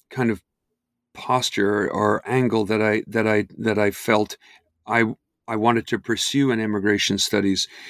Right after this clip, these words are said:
which, which means to, not to separate, uh, one side of the ocean from the other, but to try and explore it,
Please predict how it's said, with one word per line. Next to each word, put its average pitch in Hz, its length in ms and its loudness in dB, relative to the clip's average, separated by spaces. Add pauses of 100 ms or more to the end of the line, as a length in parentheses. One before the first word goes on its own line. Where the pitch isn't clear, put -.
(320)
which, 127 440 0
which 117 280 -2
means 117 420 -2 (240)
to, 113 400 0 (380)
not 135 400 0
to 113 380 0
separate, 104 640 0 (260)
uh, 113 240 0 (320)
one 113 380 0
side 110 260 2
of 92 100 -4
the 107 120 0
ocean 107 320 0
from 107 240 0
the 101 140 0
other, 101 280 2 (300)
but 131 180 -4
to 135 140 -2
try 143 360 0
and 123 320 -2
explore 107 580 0
it, 107 180 -2